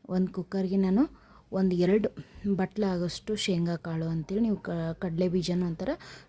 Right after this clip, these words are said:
ನಾವು ಶೇಂಗಾ ಕಾಳು ಅಂತೀವಿ. ಎರಡು ಕಪ್ ಆಗೋಷ್ಟು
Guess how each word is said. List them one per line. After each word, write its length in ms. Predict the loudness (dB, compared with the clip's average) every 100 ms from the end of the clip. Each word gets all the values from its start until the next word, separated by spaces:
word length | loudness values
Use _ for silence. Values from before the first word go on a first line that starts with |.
| 0
ನಾವು 240 | 2 2
ಶೇಂಗಾ 360 | 2 2 2 0
ಕಾಳು 180 | -2
ಅಂತೀವಿ. 320 | -4 -4 -4 0
ಎರಡು 300 | 2 4 2
ಕಪ್ 320 | -2 -8 -8
ಆಗೋಷ್ಟು 500 | -6 -6 -4 -6